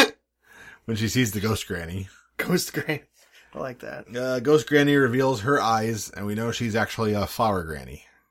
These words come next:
Speaker 2: Mm-hmm. Which makes a little bit of sense, 'cause if we want to backtrack really quick to that opening scene with her singing, not singing,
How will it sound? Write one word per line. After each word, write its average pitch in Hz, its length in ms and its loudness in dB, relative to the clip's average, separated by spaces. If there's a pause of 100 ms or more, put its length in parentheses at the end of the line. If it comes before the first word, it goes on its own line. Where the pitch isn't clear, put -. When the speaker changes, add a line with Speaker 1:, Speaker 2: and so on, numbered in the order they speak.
(180)
Speaker 2:
Mm-hmm. 156 340 -6 (840)
Which 185 420 0
makes - 540 0 (180)
a 165 80 0
little 170 180 2
bit 160 120 4
of 139 100 2
sense, 147 320 -2
'cause 139 220 -6
if 139 100 -10
we 165 80 -2
want 175 180 0
to 151 80 6
backtrack 147 380 0
really 135 160 -6
quick 135 260 -8
to 139 120 -8
that 135 260 -4
opening 139 380 -4
scene 135 440 -6
with 135 220 -8
her 131 220 -6
singing, 143 420 -2
not 127 240 -6
singing, 143 460 -2